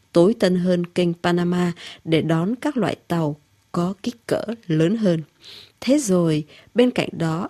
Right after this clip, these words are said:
là đe dọa Nicaragua cũng muốn nhập cuộc với chẳng những một dự án đào kênh mà bên cạnh đó còn có thêm hai kế hoạch xây dựng đường sắt nối liền hai bờ Đông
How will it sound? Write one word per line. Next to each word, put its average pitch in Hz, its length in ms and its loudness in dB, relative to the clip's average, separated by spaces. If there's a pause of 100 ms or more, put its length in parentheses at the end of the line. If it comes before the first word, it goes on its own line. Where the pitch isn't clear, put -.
là 151 220 2
đe 208 200 0
dọa 180 260 -2 (100)
Nicaragua 185 840 0 (320)
cũng - 180 6
muốn 285 200 6
nhập 185 160 6 (100)
cuộc 185 260 2 (360)
với 208 120 4
chẳng 156 320 0
những 165 260 0 (100)
một 170 360 4
dự 160 180 0
án 208 320 -2
đào 160 160 -2
kênh 202 240 -4 (420)
mà 165 200 2
bên 196 180 2
cạnh - 220 -6
đó 165 320 -4
còn 156 240 2
có - 220 -6
thêm 190 320 -4
hai 247 300 2
kế 247 320 0
hoạch 160 200 -2
xây 220 200 -2
dựng 170 240 -2
đường 147 220 -2
sắt 247 260 -4 (400)
nối 180 200 4
liền 165 340 2
hai 208 280 0
bờ 156 280 -2
Đông 180 300 0